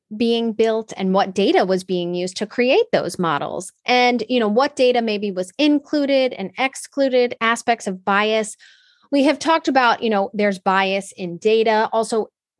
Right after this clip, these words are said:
depending on what data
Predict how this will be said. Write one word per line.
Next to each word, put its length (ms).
depending 640
on 400
what 500
data 420